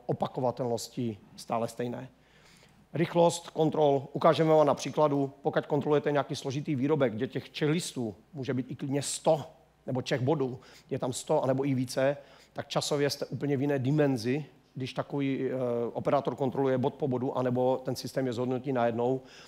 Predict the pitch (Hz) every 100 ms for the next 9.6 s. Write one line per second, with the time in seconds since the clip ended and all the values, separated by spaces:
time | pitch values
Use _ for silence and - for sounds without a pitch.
0 | - 131 123 147 143 - 143 127 131 127
1 | 127 - 127 120 117 117 117 113 - -
2 | 127 - 143 123 120 120 113 - 147 127
3 | 104 123 110 - 110 123 113 120 117 127
4 | 113 98 127 127 _ - - - - -
5 | _ - 135 147 180 175 165 170 156 147
6 | 143 131 123 - _ _ _ _ _ -
7 | 143 139 156 160 135 156 135 123 151 127
8 | 139 127 143 123 127 123 135 127 - 123
9 | 127 - 117 123 120 -